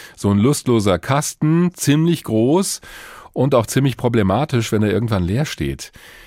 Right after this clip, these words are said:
Dieses Problem bekommen jetzt beinahe fünfzig Standorte von Galeria in Deutschland. Die Kaufhäuser dort sollen bald geschlossen werden.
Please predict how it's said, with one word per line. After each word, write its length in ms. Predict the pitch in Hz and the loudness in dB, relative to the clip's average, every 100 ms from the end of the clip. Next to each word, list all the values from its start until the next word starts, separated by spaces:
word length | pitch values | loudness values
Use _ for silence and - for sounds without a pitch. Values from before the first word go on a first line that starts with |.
| - - - | -20 -20 -4
Dieses 240 | 117 139 | -4 -2
Problem 400 | - 110 101 135 | -4 -2 0 0
bekommen 320 | 127 - 113 | -2 -2 0
jetzt 280 | 113 107 - | 0 -2 -2
beinahe 440 | 101 107 107 104 98 | -2 0 0 0 -2
fünfzig 500 | - 165 - 92 - | -2 -4 -2 -6 -4
Standorte 640 | - 80 - 80 87 85 | -4 -4 -4 -4 -2 -4
von 320 | - 90 87 | -4 -4 -2
Galeria 540 | 90 90 90 101 73 | -4 -4 -2 -2 -4
in 220 | - 85 71 | -4 -6 -4
Deutschland. 680 | 69 69 - 64 64 - - _ | -4 -6 -10 -10 -10 -14 -20 _
Die 100 | 101 | -10
Kaufhäuser 640 | - 95 92 85 82 85 | -6 -6 -4 -4 -2 -2
dort 300 | 78 80 82 | -2 -2 -2
sollen 320 | 90 92 107 | 0 0 0
bald 280 | 98 98 90 | 0 -2 -2
geschlossen 520 | - 90 92 82 73 | -8 -4 -4 -4 -6
werden. 360 | 67 62 87 | -8 -6 -4